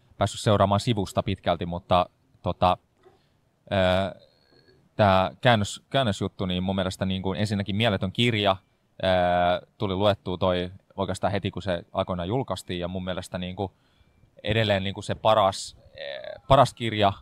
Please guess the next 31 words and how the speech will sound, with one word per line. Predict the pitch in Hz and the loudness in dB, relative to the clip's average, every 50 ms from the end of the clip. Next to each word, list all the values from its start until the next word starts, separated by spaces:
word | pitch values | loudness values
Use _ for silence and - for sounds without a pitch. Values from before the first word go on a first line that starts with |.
| - _ _ _ - | -12 _ _ _ 0
Bitcoinista, | 110 101 - - 110 98 90 90 90 - - | 0 0 0 0 0 0 0 -2 -4 -6 -8
mitä | 92 92 - 98 90 | -8 -6 -4 -4 -4
on | 87 87 | -4 -4
tehty. | - 110 98 98 - _ - 90 87 92 - _ _ | -6 -6 -6 -6 -8 _ -10 -10 -10 -10 -14 _ _
Toki | - 98 - - 95 | -4 -2 -2 0 0
mä | 95 | 0
oon | 95 92 | 0 0
vähän | 95 98 | 0 0
puolueellinen, | - 120 143 135 104 98 95 92 92 95 98 | 2 2 4 4 4 2 0 0 -2 -2 -4
koska | - 95 - - 95 | -6 -6 -4 -4 -4
mä | 95 92 | -4 -4
tuun | - 98 92 | -4 -6 -6
itse | 92 - 101 | -6 -6 -6
sieltä | 95 - 95 87 - | -4 -4 -4 -6 -4
niinku | - 90 90 | -6 -10 -6
taloustiedepuolesta | - 101 95 92 90 90 - - 92 85 90 - - 98 90 85 82 - - 95 90 - _ _ - - _ _ _ _ _ _ _ _ - | -2 0 0 2 0 -2 -2 -4 -4 -4 -4 -4 -4 -2 -2 -2 -2 -4 -4 -4 -4 -4 _ _ -20 -20 _ _ _ _ _ _ _ _ -6
myöskin, | 87 90 87 90 - - 92 85 85 98 - - _ _ _ | -4 -2 -2 -2 -4 -6 -8 -6 -6 -8 -12 -14 _ _ _
ja, | - 92 87 87 - | 2 4 4 4 4
ja | - 90 85 | 2 0 0
tiedän, | - 107 101 98 95 | 0 0 0 0 -2
että | 90 - | -2 -4
Bitcoinista | - 92 - - 95 90 85 - 104 | -4 -4 -4 -4 -4 -6 -6 -6 -8
on | 92 | -6
tehty | 82 95 95 - - 92 - _ _ - | -6 -6 -6 -6 -6 -8 -8 _ _ -10
myös | 98 90 90 - - _ _ - | -6 -6 -6 -6 -8 _ _ -12
niinku | - 92 87 82 92 92 - - - _ _ _ _ _ - | -10 -10 -8 -8 -8 -8 -10 -12 -20 _ _ _ _ _ -8
erittäin | 95 92 95 - - 90 90 | -8 -8 -6 -4 -4 -2 -2
hyviä | 90 87 92 90 | -2 -2 -4 -4
niinku | 90 87 92 | -4 -6 -6
teknisiä | - 107 95 - 101 92 - - 98 85 85 90 - _ _ _ _ _ _ _ _ _ _ | -4 -4 -4 -4 -6 -8 -6 -4 -4 -4 -4 -6 -10 _ _ _ _ _ _ _ _ _ _
kirjoja, | - 98 90 92 90 85 85 87 85 | -6 -6 -4 -2 -2 0 0 0 0